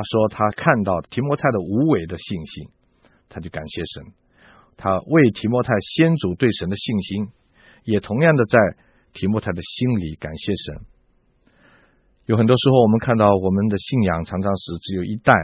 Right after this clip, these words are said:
有的时候是两代，最多有时候三代，我们家是已经第四代了。那么一代呢，常常看到说，常常信仰是第一代很好，到了第二代就不行了，到第三代不用说了，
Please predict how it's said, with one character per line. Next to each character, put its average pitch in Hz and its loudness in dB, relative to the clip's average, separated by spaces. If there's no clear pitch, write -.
有 87 -4
的 87 -4
时 90 -6
候 90 -2
是 87 -6
两 87 -4
代， 95 0
最 104 -2
多 98 0
有 85 -8
时 85 -8
候 85 -4
三 101 0
代， 95 2
我 90 -4
们 95 -2
家 113 0
是 98 -4
已 82 -10
经 85 -10
第 90 -8
四 - -6
代 85 -4
了。 73 -14
那 156 2
么 156 4
一 151 0
代 - 2
呢， 87 -2
常 107 -2
常 120 2
看 117 2
到 104 6
说， 95 0
常 - -2
常 135 2
信 165 2
仰 92 2
是 101 -4
第 165 0
一 175 0
代 180 8
很 104 2
好， - -4
到 98 2
了 92 2
第 104 -2
二 95 2
代 80 -2
就 78 -8
不 82 -14
行 78 -8
了， 73 -10
到 82 -6
第 90 -8
三 123 4
代 104 2
不 98 -6
用 90 -2
说 92 -4
了， 78 -8